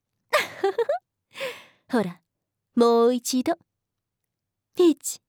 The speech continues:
二、一、二、一、二、一、二、一、二、一、二、一、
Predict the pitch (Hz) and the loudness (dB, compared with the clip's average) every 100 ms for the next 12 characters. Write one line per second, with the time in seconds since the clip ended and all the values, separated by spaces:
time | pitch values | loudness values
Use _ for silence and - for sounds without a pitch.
0 | _ _ - 359 381 _ _ _ _ _ | _ _ -4 -4 -4 _ _ _ _ _
1 | - 392 330 _ - - _ _ _ - | 2 4 2 _ -16 -16 _ _ _ -10
2 | 370 - _ _ - - - - 262 254 | -10 -12 _ _ -14 -12 -10 0 2 2
3 | - - - _ _ - 330 - _ _ | -4 -12 -14 _ _ -4 -4 -4 _ _
4 | _ _ _ 320 330 - - - _ _ | _ _ _ 0 0 -2 -12 -12 _ _
5 | - 381 381 _ _ _ _ - 233 247 | -6 -6 -6 _ _ _ _ -2 0 0
6 | - - - _ _ 330 330 - _ _ | -4 -12 -12 _ _ -2 -2 -6 _ _
7 | _ _ - 311 302 - - - _ - | _ _ -6 -4 -4 -10 -14 -14 _ -2
8 | 349 415 _ _ _ _ - 311 302 - | -2 -2 _ _ _ _ -4 -2 -2 -4
9 | - | -12